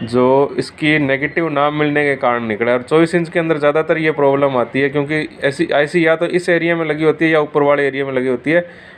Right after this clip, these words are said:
इसकी जो तीन नंबर पे negative supply आती है ना,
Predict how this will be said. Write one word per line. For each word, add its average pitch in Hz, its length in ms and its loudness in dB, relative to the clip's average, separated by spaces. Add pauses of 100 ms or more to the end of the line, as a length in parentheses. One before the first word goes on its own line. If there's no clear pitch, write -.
इसकी 165 220 0
जो 175 120 6
तीन 180 260 2
नंबर 180 280 0
पे 175 140 0
negative 165 340 0
supply 151 320 0
आती 147 220 0
है 156 60 0
ना, 160 160 -2